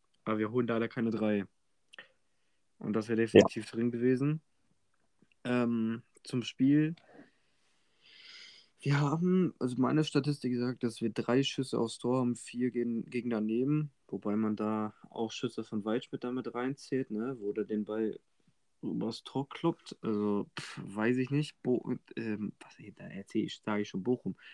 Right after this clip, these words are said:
Speaker 1: Ähm, Hertha hatte einen Schuss aufs Tor und vier drüber. Sieht man mal, die Verhältnisse waren eigentlich klar verteilt.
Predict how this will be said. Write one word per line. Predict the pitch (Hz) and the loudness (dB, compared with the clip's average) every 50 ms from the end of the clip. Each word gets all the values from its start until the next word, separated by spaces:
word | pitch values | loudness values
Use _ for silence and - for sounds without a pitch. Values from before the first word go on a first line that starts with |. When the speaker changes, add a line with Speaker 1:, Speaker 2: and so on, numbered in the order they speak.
| - - - | -20 -14 -6
Speaker 1:
Ähm, | - 110 101 98 | -2 -2 -2 -2
Hertha | 101 - 120 113 - - 113 107 - | -2 -2 -2 -2 -2 -2 -4 -4 -4
hatte | 110 104 - - 104 107 104 - _ _ _ _ _ _ _ - | -6 -8 -4 -4 -2 -2 -2 -4 _ _ _ _ _ _ _ -4
einen | - 110 120 139 143 | 0 2 2 2 2
Schuss | 131 - 139 127 - | 2 0 -2 -2 -2
aufs | 113 120 117 - - | -2 -4 -4 -4 -4
Tor | - 123 117 - | -2 -2 -2 0
und | - 104 | -2 -6
vier | - - - 117 113 107 | -6 -2 0 2 2 2
drüber. | 110 110 127 135 143 151 156 156 _ _ _ _ _ _ _ _ _ _ _ _ - - - _ _ | 2 0 0 2 2 2 0 -2 _ _ _ _ _ _ _ _ _ _ _ _ -20 -20 -20 _ _
Sieht | - 110 107 | -6 -6 -4
man | - 107 107 | -2 0 0
mal, | 107 104 104 | 0 0 0
die | 101 107 | -2 -2
Verhältnisse | - - 104 104 - 120 113 110 - 113 110 - 113 107 | -4 -4 -8 -4 -2 -2 -2 -2 -2 -6 -6 -4 -2 0
waren | 110 110 110 107 | 0 0 0 0
eigentlich | - 110 107 101 - | -2 -4 -4 -4 -6
klar | - 107 107 110 | -6 -4 -2 -2
verteilt. | - - - 98 - - 107 110 123 135 139 - - | -4 -4 -8 -8 -6 -2 0 2 2 2 0 -2 -6